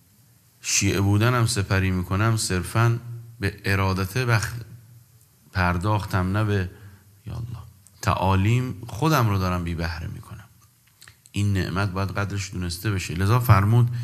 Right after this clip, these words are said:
"یعرفون نعمت الله ثم ینکرونها." بعضیا نعمت خدا رو میشناسن و منکر می‌شن. حالا مصادیق بارزش اون ملاعینی بودن که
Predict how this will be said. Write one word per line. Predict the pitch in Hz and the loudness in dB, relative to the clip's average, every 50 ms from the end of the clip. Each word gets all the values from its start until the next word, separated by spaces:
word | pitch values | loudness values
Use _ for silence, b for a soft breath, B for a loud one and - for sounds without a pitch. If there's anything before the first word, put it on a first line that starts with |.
| B B B B B B B B B B B B B B - | B B B B B B B B B B B B B B 0
"یعرفون | 98 98 78 78 87 98 92 85 104 139 143 139 | 2 2 2 2 2 0 0 0 0 0 0 0
نعمت | 135 127 123 113 95 101 104 101 - 104 | 2 2 2 2 2 2 0 0 0 0
الله | 95 95 92 92 90 90 87 87 87 | 0 0 0 0 0 0 0 -2 -2
ثم | 82 - 90 87 85 85 | -2 -2 -2 0 0 0
ینکرونها." | 82 80 80 80 80 78 - 82 80 80 78 78 78 80 82 73 | 0 0 -2 -2 -4 -4 -4 -4 -4 -2 -4 -4 -4 -4 -6 -6
بعضیا | 76 82 87 92 95 90 95 92 87 | -4 -2 -2 -2 -2 -2 -2 -2 -4
نعمت | 82 71 60 69 82 - - | -4 -4 -4 -6 -6 -6 -8
خدا | 82 - 82 85 90 92 90 | -8 -8 -6 -4 -2 -2 -2
رو | 87 87 | -2 -2
میشناسن | 90 110 117 117 - - 98 90 - 87 85 82 | -2 -2 -2 -2 -2 -4 -6 -6 -6 -6 -6 -6
و | |
منکر | 80 78 78 78 80 - 80 78 | -6 -6 -6 -8 -8 -8 -10 -10
می‌شن. | 80 80 - - - - - 82 - - - - b b b b b b b b b b b b b b b - | -10 -10 -12 -12 -12 -12 -12 -12 -12 -16 -18 -20 b b b b b b b b b b b b b b b -6
حالا | - 95 98 98 | -2 0 2 2
مصادیق | 95 92 87 - - 87 90 90 98 92 98 | 2 2 2 0 0 0 -2 -2 -2 -2 -2
بارزش | 95 87 87 87 92 98 98 95 95 92 - | -2 -2 0 0 0 0 0 -2 -2 -4 -6
اون | - 98 98 92 - B B B B B B B B B | -4 -4 -4 -4 -6 B B B B B B B B B
ملاعینی | - 90 90 90 87 87 82 98 107 110 110 | -6 -4 -2 0 0 0 0 0 2 0 0
بودن | 104 104 104 104 104 104 104 | 0 0 0 0 2 0 0
که | 101 - 107 101 101 101 | 0 0 0 0 0 0